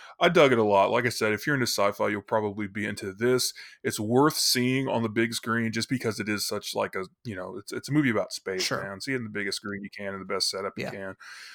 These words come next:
Speaker 1: Um, so I recommend it, especially if you've got, like I said, I use my Regal Unlimited on it. So if you've got that or the A M C A-List, I think it's called, or something
Speaker 2: Mm-hmm.
Speaker 1: similar to that, I mean, what do you got to lose, really, other than a couple hours? But it's, it's definitely very good, very
Speaker 2: Cool.
Speaker 1: beautiful.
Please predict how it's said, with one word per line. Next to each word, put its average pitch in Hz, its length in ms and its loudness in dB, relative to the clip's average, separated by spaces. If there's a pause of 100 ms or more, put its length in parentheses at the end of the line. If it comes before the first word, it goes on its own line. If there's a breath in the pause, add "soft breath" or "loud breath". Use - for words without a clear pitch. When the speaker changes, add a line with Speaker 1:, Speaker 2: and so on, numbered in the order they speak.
(200 loud breath)
Speaker 1:
Um, 98 520 0
so 107 360 -2 (340 soft breath)
I 147 60 6
recommend 117 460 6
it, 107 140 0 (360)
especially 160 500 4
if - 140 0
you've 113 140 -6
got, 110 320 4 (120)
like 135 140 4
I 123 40 2
said, 113 160 0
I 113 80 6
use 139 140 2
my 123 120 2
Regal 110 340 0
Unlimited 120 400 -2
on 120 160 2
it. 110 80 -4
So - 140 -4
if - 80 -10
you've 123 100 -6
got 101 220 0
that 117 380 6 (440 loud breath)
or 104 320 4
the 101 220 -4
A 113 100 2
M 110 120 -2
C 110 500 -2
A-List, 123 500 2
I 110 60 2
think 120 200 -4
it's 113 120 -6
called, 110 400 0
or 98 100 -4
something 117 260 0
Speaker 2:
Mm-hmm. 156 80 4
Speaker 1:
similar 123 260 0
to 117 60 0
that, 120 300 2 (340 loud breath)
I - 40 -10
mean, 113 140 -2
what 135 80 2
do 131 60 2
you 123 40 2
got 110 80 4 (100)
to 104 80 -10
lose, 101 220 -6
really, 101 320 -6 (160)
other 110 140 0
than 101 100 -6
a 104 40 -8
couple 98 220 -4
hours? 98 480 -2
But 104 140 0
it's, 107 280 -2
it's - 180 -2
definitely 123 340 2
very 98 260 2
good, 95 300 -4
very 117 140 -2
Speaker 2:
Cool. 208 180 2
Speaker 1:
beautiful. - 280 -6